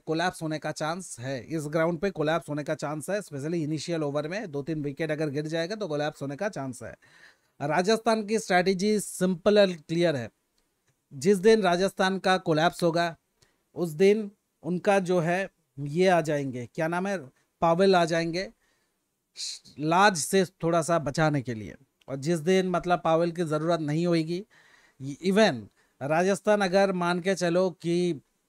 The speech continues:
मतलब एक सौ चालीस, पचास तक अगर वो लोग देख लेंगे कि एक सौ पचास, एक सौ पचपन बन जाएगा,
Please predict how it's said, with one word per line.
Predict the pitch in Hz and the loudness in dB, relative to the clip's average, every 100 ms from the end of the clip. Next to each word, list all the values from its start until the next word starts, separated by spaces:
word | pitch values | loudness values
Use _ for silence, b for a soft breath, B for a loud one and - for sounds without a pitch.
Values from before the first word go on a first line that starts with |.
| 135 | -12
मतलब | 151 147 160 156 139 92 _ _ _ _ _ _ _ _ - | -10 -6 0 0 0 -6 _ _ _ _ _ _ _ _ -6
एक | 156 190 | -2 -2
सौ | - 226 | 0 0
चालीस, | 190 185 208 170 - | 2 2 2 -4 -6
पचास | 180 208 220 - | 0 4 2 2
तक | 226 214 | 0 0
अगर | 208 214 | 2 2
वो | 196 | 2
लोग | 208 190 | 2 0
देख | 175 185 | 0 0
लेंगे | 190 185 190 | 0 0 -2
कि | 175 185 | 0 0
एक | 170 | 0
सौ | - | -4
पचास, | 175 156 180 170 | -6 -2 -2 -2
एक | 175 | -4
सौ | 185 | -6
पचपन | 160 - 180 170 | -8 -4 -2 0
बन | 165 | 0
जाएगा, | 175 170 170 - | 2 0 0 -8